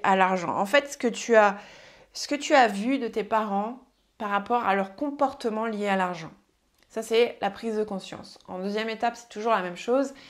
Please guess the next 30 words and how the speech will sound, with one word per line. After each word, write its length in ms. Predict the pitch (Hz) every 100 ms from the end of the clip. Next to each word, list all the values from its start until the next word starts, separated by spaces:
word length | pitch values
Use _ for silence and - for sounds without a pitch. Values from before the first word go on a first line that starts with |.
| - _
C'est, 520 | - - 233 269 - -
euh, 420 | 185 180 180 180 180 - - - - -
la 160 | 185
compréhension. 760 | 185 254 247 233 202 - 269 277
Donc, 180 | 208
je 120 | 202 202
vais 120 | 220
chercher 340 | 220 220 -
à 140 | 247 208
comprendre 640 | 240 226 - 262 247 196
en 100 | 220
quoi 200 | 202 247
ce 100 | 254
que 140 | - 214
j'ai 200 | 196 196
vu 300 | 190 233 247
impacte 640 | 202 196 196 233 233 - -
mon 240 | - 196 175
présent. 640 | - 202 190 196 254 - _ - - - - -
Ensuite, 480 | 220 240 - 277 -
la 160 | 190 175
dissociation, 800 | 180 220 226 247 262 254 285 302
comprendre 460 | 294 208 202 233 226
que 100 | 185
ce 100 | -
que 180 | 262
j'ai 180 | 247 247
vu, 360 | 226 233 247 233 - - _
eh 80 | 196
bien, 380 | 190 202 202